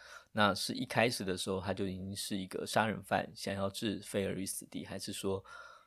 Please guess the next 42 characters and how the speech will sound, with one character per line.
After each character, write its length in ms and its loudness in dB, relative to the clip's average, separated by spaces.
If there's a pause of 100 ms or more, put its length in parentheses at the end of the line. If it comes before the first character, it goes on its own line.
(120)
是 260 0
因 100 0
为 80 2
后 140 2
面 160 2
种 180 -2
种 140 -6
的 80 -4
一 140 -4
切， 320 2
然 100 0
后 60 2
加 180 4
上 260 0 (280)
他 100 2
有 80 6
能 240 0
力， 240 2 (460)
他 100 6
有 80 10
动 220 4
机， 400 -2 (280)
才 140 -6
具 160 -2
备 160 2
了 100 0
这 140 -6
一 140 -6
切？ 180 -8 (1120)
对， 160 -2 (360)
那 180 10 (200)
接 120 8
下 60 12
来 40 12
第 220 6
二 160 8
件 260 2
事 180 0
情 240 -4
是 220 -2
说， 480 0 (300)
那 360 4